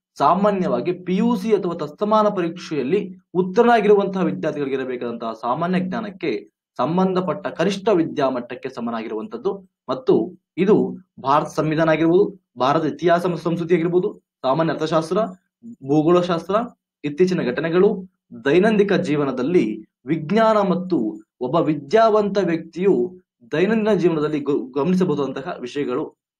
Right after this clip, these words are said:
ಇವುಗಳ ಮೇಲಿನ ಪ್ರಶ್ನೆಗಳನ್ನ ಒಳಗೊಂಡಿರುವಂತದ್ದು. ಇವೆಲ್ಲವೂ ಕೂಡ ನಿಮಗೆ ಸಿಲೆಬಸ್ ಅನ್ನ ಅರ್ಥ ಆಯ್ತು ಅನ್ಕೊಂಡಿದೀನಿ.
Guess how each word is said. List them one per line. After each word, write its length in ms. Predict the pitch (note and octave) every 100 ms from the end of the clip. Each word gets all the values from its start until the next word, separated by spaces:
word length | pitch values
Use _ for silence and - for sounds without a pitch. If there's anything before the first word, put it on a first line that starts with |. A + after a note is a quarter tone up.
| _
ಇವುಗಳ 320 | C#3+ F#3 E3+
ಮೇಲಿನ 240 | B2+ A#2+ A#2
ಪ್ರಶ್ನೆಗಳನ್ನ 440 | A2+ - A#2+ A#2
ಒಳಗೊಂಡಿರುವಂತದ್ದು. 840 | - A2+ G#2+ G#2+ G#2 G#2 A2 F3+ _ _ _
ಇವೆಲ್ಲವೂ 400 | G#2 C3 F3+ E3
ಕೂಡ 120 | C#3+
ನಿಮಗೆ 340 | A2+ A2 G#2 -
ಸಿಲೆಬಸ್ 300 | B2 A#2+ A#2
ಅನ್ನ 100 | A2+
ಅರ್ಥ 120 | A#2
ಆಯ್ತು 140 | B2
ಅನ್ಕೊಂಡಿದೀನಿ. 560 | A2+ G#2+ C#3 C#3 D#3+